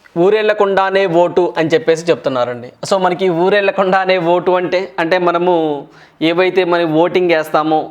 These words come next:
ఈ ఓటింగ్ వేసే క్రమంలో కొంతమంది వేరే వేరే ఊళ్ళల్లో ఉంటా ఉన్నారంట, అంటే వలస వెళుతూ ఉన్నారు, అంటే ఉద్యోగ రీత్యా కానివ్వండి, చదువు రీత్యా కానీ, బిజినెస్ రీత్యా కానివ్వండి, అంటే ఒక రాష్ట్రం నుంచి ఇంకో రాష్ట్రంకి వెళ్తూ ఉన్నప్పుడు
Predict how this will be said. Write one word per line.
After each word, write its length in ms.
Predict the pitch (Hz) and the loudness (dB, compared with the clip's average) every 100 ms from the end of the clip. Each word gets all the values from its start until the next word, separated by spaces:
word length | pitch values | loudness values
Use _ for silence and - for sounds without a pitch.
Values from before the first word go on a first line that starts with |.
| - | -4
ఈ 100 | 170 | 0
ఓటింగ్ 420 | 160 175 185 185 | 2 2 0 2
వేసే 320 | 175 170 180 | 0 0 -2
క్రమంలో 560 | 170 165 151 165 165 175 | 0 0 0 0 0 0
కొంతమంది 640 | 175 156 151 160 165 170 | 0 -2 0 0 2 0
వేరే 340 | 151 165 165 170 | 2 0 2 0
వేరే 280 | 165 160 | 0 0
ఊళ్ళల్లో 460 | 160 156 165 170 170 | 0 0 2 2 0
ఉంటా 240 | 156 147 | 0 0
ఉన్నారంట, 380 | 143 135 123 120 | -2 -2 -6 -8
అంటే 140 | 147 156 | -4 0
వలస 280 | 151 160 | 0 0
వెళుతూ 320 | 180 175 160 165 | 0 0 0 0
ఉన్నారు, 360 | 151 139 127 | 0 0 0
అంటే 160 | 143 151 | 0 -2
ఉద్యోగ 380 | 147 143 160 160 | -2 0 0 0
రీత్యా 260 | 151 156 | -2 -2
కానివ్వండి, 420 | 147 151 147 147 | -2 -2 -2 -2
చదువు 320 | 147 147 147 156 | -2 -2 -2 -2
రీత్యా 300 | 147 156 147 | -2 -2 0
కానీ, 260 | 147 147 | 0 -2
బిజినెస్ 420 | 143 147 151 151 | -2 -4 -2 -4
రీత్యా 340 | 147 139 151 143 | -6 -8 -2 0
కానివ్వండి, 500 | 143 139 139 139 135 - - - - - | 0 -2 -4 -6 -8 -14 -20 -20 -20 -10
అంటే 180 | 165 170 | -4 0
ఒక 220 | 180 170 | 0 0
రాష్ట్రం 420 | 170 170 180 208 196 | 2 0 -2 -2 0
నుంచి 220 | 190 190 | 0 0
ఇంకో 180 | 175 170 | 0 0
రాష్ట్రంకి 400 | 160 165 180 170 | 0 -2 -2 0
వెళ్తూ 280 | 160 151 | 0 0
ఉన్నప్పుడు 400 | 160 156 151 190 | -2 0 -2 -4